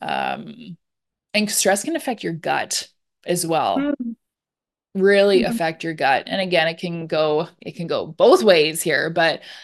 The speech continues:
Speaker 1: you know, I work with, uh, a lot of clients where stress can affect their gut by causing more gas, more bloating, more cramping,
Speaker 2: Mm.
Speaker 1: constipation, or the flip side, it can cause more diarrhea, uh, loose stool, things like that.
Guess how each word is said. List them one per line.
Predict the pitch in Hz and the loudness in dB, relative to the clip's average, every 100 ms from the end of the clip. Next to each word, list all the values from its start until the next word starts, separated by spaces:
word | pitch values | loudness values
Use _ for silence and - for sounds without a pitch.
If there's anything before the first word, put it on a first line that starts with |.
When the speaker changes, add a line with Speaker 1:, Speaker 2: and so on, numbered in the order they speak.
| - - _ _ | -20 -20 _ _
Speaker 1:
you | 190 | -2
know, | |
I | 180 | 2
work | 180 180 | 2 2
with, | 185 180 - | 2 0 0
uh, | 165 160 | 2 2
a | 160 | 2
lot | 165 | 0
of | 165 | -2
clients | 160 151 170 | -6 -6 -4
where | 160 | -4
stress | - 165 160 160 | -2 0 0 0
can | - 160 | -6 -6
affect | 165 160 160 | -4 -4 -4
their | 160 | -4
gut | 160 151 151 - | 0 0 0 -2
by | 156 156 151 151 151 156 | 0 2 2 2 0 -2
causing | 160 165 160 | -6 -6 -6
more | 151 160 | -6 -2
gas, | 170 165 147 165 170 | 2 2 2 0 -6
more | 160 | -8
bloating, | 165 160 160 147 143 | -2 0 0 -2 -8
more | 135 | -12
cramping, | - 165 165 165 180 190 202 208 - _ _ - - | -6 -4 -2 0 0 0 -4 -8 -12 _ _ -20 -6
Speaker 2:
Mm. | 240 196 | -4 -2
Speaker 1:
constipation, | 165 - 175 170 175 220 214 240 247 - | -4 -4 -2 0 0 2 2 0 -4 -6
or | - 165 156 | -2 0 0
the | 170 | -2
flip | 175 180 180 | -2 -4 -2
side, | - 143 113 123 | -2 0 0 0
it | 170 | -4
can | 165 160 | -10 -8
cause | 160 156 160 160 | -4 -4 -4 -6
more | 151 147 | -6 -6
diarrhea, | 147 139 113 151 185 180 180 180 175 _ _ _ _ _ _ - | -4 -4 -4 0 2 4 4 0 -8 _ _ _ _ _ _ -10
uh, | 165 143 156 | -4 -4 -4
loose | 165 - | -4 -4
stool, | 165 160 | -4 -6
things | 165 160 | -8 -8
like | 151 156 | -8 -6
that. | 160 156 151 - | -4 -2 -2 -6